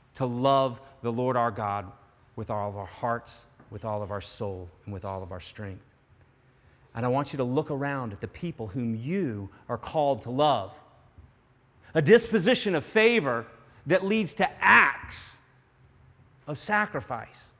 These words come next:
If he has loved us, so also ought we to love one another. To hate this is to live in light,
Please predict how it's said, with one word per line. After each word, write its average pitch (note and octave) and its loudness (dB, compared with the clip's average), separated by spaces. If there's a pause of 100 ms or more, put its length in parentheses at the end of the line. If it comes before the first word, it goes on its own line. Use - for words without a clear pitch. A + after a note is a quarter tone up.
(1200)
If A3 8
he B3+ 0
has F#3+ 2
loved F#3 4
us, G3+ 4 (140)
so A3+ 6
also A3+ 4
ought G3 4
we G3 -2
to G3+ -4
love F#3 2 (260)
one E3+ 0
another. C#3 -2 (2750)
To E3 6
hate G3 8
this D#3+ 2
is D3 -4
to D#3 -2
live D#3 2
in D3 0
light, C#3 4